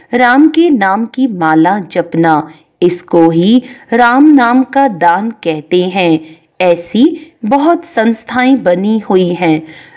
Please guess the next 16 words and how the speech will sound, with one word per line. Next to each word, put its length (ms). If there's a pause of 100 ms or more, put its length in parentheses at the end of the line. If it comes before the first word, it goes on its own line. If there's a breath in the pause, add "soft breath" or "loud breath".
(100)
राम 380
राम 260
जपते 520
रहेंगे 760 (320 loud breath)
तो 220
झगड़ा 420
आदि 720 (100)
कोई 200
करेंगे 680
नहीं, 420 (320 loud breath)
बिजी 440
रहेंगे, 760 (260 loud breath)
कोई 200
कुछ 340
कहेगा 760
भी 400